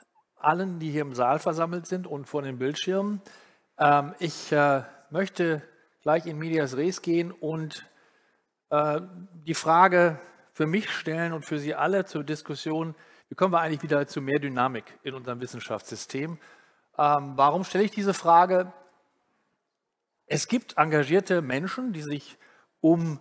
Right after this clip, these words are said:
die Zukunft der Hochschulen, um die Zukunft der Rolle der Hochschulen in der Gesellschaft, äh, Gedanken machen. Äh, viele von ihnen sind hier versammelt auf dem University Future Festival. Ähm,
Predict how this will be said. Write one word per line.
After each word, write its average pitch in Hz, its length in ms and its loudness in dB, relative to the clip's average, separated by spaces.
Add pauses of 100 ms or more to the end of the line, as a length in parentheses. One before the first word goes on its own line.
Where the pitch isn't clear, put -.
(120)
die 151 140 -8
Zukunft 175 580 -2
der 147 140 4
Hochschulen, 214 720 -4
um 147 140 -8
die 139 100 -10
Zukunft 160 460 -6
der 131 80 4
Rolle 147 320 0
der 214 120 0
Hochschulen 202 360 -6
in - 20 -6
der 175 100 -2
Gesellschaft, 160 640 -2 (500)
äh, 143 160 0
Gedanken 151 460 2
machen. 226 340 0 (420)
Äh, 160 180 0
viele 240 260 2
von 196 200 2
ihnen 175 360 -4 (120)
sind 160 200 -2
hier 196 160 8
versammelt 151 500 4
auf 185 140 -4
dem 165 140 -8
University 156 560 -4
Future 185 340 -4
Festival. 185 560 -2 (640)
Ähm, 156 400 6